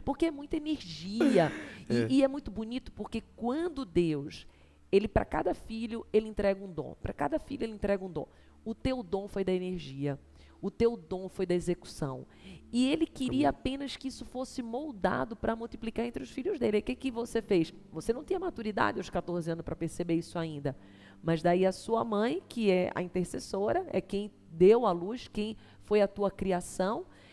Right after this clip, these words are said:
Speaker 1: ela com a sensibilidade espiritual da mãe, ela entrega um violão. E com Elvis Presley foi assim. Os pais entregaram também, né? Deram de presente o violão
Speaker 2: Nossa,
Speaker 1: pra ele.
Speaker 2: esse é
Speaker 1: E
Speaker 2: um
Speaker 1: é forte.
Speaker 2: <laughs> Esse é
Speaker 1: E
Speaker 2: um
Speaker 1: da-,
Speaker 2: mito.
Speaker 1: um, um mito.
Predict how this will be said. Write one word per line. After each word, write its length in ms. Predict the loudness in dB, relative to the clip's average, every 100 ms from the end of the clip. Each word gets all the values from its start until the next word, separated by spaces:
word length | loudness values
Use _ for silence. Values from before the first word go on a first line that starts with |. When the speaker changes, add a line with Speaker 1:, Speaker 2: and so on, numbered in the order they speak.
| -4
Speaker 1:
ela 320 | 4 6 6 2
com 100 | -2
a 40 |
sensibilidade 1040 | -2 -4 -4 -4 2 2 2 2 2 -2
espiritual 600 | -4 -6 -4 -2 0 0
da 140 | 2 0
mãe, 580 | 2 2 4 4 0 -6 -14 -20 -20 -8 2
ela 400 | 4 6 4 0 -6
entrega 560 | -6 2 4 4 2
um 120 | -2
violão. 360 | -2 0 2 2
E 60 | 0
com 160 | 0
Elvis 240 | 2 0 2
Presley 380 | 4 4 4
foi 160 | 0 0
assim. 360 | 0 -2 -2 -4
Os 140 | -8 -2
pais 300 | 2 2 2
entregaram 500 | 0 2 2 2 2
também, 380 | 0 0 0 0
né? 100 | 2
Deram 260 | 4 4
de 80 | 0
presente 540 | 0 2 2 0 -4
o 40 | -4
violão 240 | 0 2
Speaker 2:
Nossa, 180 | 0 2
Speaker 1:
pra 100 | 4
ele. 240 | 6 4 4 4
Speaker 2:
esse 460 | 2 -2 2 6
é 40 | 8
Speaker 1:
E 40 |
Speaker 2:
um 120 | 10
Speaker 1:
é 140 | 10 8
forte. 600 | 2 4 6 6 4 2 4 4
Speaker 2:
<laughs> 80 | 4 8
Esse 300 | 8 8 8
é 40 |
Speaker 1:
E 40 |
Speaker 2:
um 80 | 8
Speaker 1:
da-, 80 | 8
Speaker 2:
mito. 380 | 6 4 2 2 4 6 4 4
Speaker 1:
um, 100 | -4
um 40 |
mito. 500 | 0 0 0 0 -4